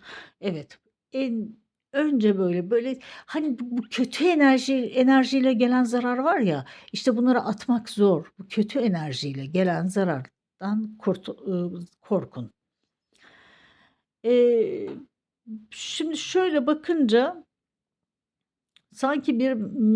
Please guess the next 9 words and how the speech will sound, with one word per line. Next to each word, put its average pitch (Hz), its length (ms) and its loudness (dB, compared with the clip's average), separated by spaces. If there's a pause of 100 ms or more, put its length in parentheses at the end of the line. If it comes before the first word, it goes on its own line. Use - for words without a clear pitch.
(220)
mevlevi 220 760 6 (300)
dönüyor 139 340 -8
gibi. 131 200 -14
Şöyle 156 300 -6
etekleri 175 840 -6
falan 165 360 -10
var, 165 200 -12
kollarını 143 560 -12
açmış. 208 640 -8